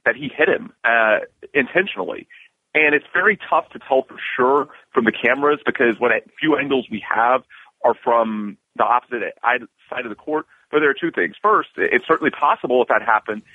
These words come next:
And secondly, David, I've been around Mike D'Antoni a long time. While you'll see Mike D'Antoni bark at officials from time to time, he's genuinely about as stoic, as respectful as it gets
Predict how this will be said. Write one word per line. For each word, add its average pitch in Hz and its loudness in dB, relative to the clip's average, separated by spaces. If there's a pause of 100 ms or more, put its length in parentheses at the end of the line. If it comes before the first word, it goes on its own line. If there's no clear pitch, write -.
(200)
And 123 -6
secondly, 165 -2
David, 123 2
I've 147 0
been - -10
around 127 2
Mike 113 0
D'Antoni 101 -6
a 85 2
long 104 2
time. 90 0 (300)
While 123 2
you'll 160 0
see - -4
Mike 151 -2
D'Antoni 127 -2
bark 113 0
at 95 2
officials 127 0
from 120 -6
time 123 2
to 113 -2
time, 110 2
he's 156 -12 (100)
genuinely 120 0
about 104 2
as 92 -2 (120)
stoic, 127 0
as 110 0
respectful 117 -2
as 101 0
it - -8
gets 123 0